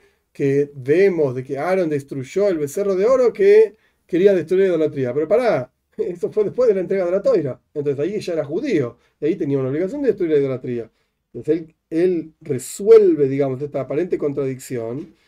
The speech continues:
de que, de vuelta, Aaron antes de ser judío ya cumplía la Toira, pero la prueba es de cuando ya era judío <laughs> cumplía la Toira. Esta aparente cuesti-, esta aparente contradicción él la resuelve de la siguiente manera.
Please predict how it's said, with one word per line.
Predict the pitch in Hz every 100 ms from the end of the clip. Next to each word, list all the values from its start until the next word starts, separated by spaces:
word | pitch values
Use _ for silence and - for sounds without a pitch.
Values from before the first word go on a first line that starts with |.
| _ -
de | 135 147
que, | 143 135
de |
vuelta, | 135 165 135 -
Aaron | - 165 160 156 147 143 _ _ _ _ _
antes | 160 185 202 - 180
de | 165
ser | 160 185 175 175 165
judío | - 170 208 196
ya | 175
cumplía | 165 165 185
la | 180
Toira, | 175 247 254 240 240 - _ _ 180 -
pero | 165
la | 165 160
prueba | 190 226 254 226
es | 254 240
de | 196
cuando | 175 170
ya | 190
era | 214 214
judío | 233 233 269 226 220
<laughs> | -
cumplía | 190 190 190
la | 180
Toira. | 175 143 120 131 _ _ _ _ _
Esta | 165 160
aparente | 139 143 165 170 147
cuesti-, | 147 185 156
esta | 151 135
aparente | 151 175
contradicción | 156 143 151 160 165 196 156 160 160 _ _
él | 170
la | 175
resuelve | 156 147 156
de | 143
la | 135
siguiente | 139 135
manera. | 139 160 120